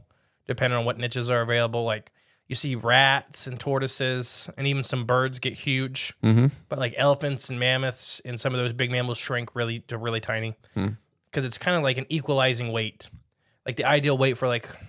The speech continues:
Speaker 1: an island may be two hundred pounds or three hundred pounds. So if you're two thousand, you shrink.
Speaker 2: If you're forty.
Speaker 1: You, you grow.
Speaker 2: Right.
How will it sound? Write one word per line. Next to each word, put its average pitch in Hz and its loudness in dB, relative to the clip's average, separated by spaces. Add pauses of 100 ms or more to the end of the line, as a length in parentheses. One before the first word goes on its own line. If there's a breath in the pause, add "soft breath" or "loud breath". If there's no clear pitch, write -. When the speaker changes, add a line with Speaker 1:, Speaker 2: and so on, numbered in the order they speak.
(120)
Speaker 1:
an 147 -2
island 135 2
may 127 2
be 117 -2
two 135 -4
hundred 120 -2
pounds 101 -8
or 120 -8
three 123 -8
hundred 110 -6
pounds. 95 -10 (560)
So 131 2
if 117 -4
you're 120 -4
two 156 2
thousand, 151 4 (360)
you 135 -4
shrink. 127 -4 (480)
Speaker 2:
If - -8
you're 90 2
forty. 123 4
Speaker 1:
You, 131 0
you 135 -4
grow. 127 -2 (120)
Speaker 2:
Right. 80 2